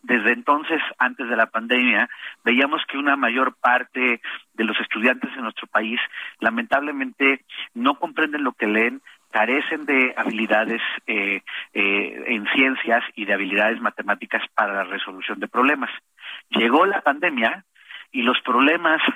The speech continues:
que traía el sistema educativo, lamentablemente, no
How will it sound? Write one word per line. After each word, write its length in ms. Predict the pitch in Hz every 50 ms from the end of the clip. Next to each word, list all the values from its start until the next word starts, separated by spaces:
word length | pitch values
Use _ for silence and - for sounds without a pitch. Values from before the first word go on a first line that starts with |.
| - - - -
que 120 | - 135 -
traía 560 | - - 113 120 123 127 123 139 143 135 131
el 160 | 123 117 107
sistema 360 | - - - - 139 131 131
educativo, 680 | 123 123 123 - 117 - - 120 110 113 127 139 143 - - - - - - - - -
lamentablemente, 960 | 120 120 123 123 120 - 139 135 143 147 143 139 139 139 139 127 - 135 131
no 220 | 127 131 143 156